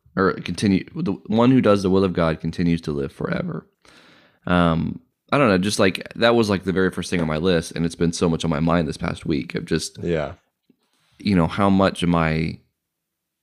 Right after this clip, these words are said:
Speaker 1: you know, like, am I being consumed with the lust of the world,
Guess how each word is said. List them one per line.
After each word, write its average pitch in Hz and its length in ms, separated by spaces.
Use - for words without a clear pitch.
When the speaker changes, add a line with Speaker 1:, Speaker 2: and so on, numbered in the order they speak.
Speaker 1:
you 95 160
know, 85 80
like, 82 260
am 95 140
I 92 80
being 95 220
consumed 92 600
with 82 520
the 85 120
lust 87 340
of 78 100
the 78 80
world, 80 680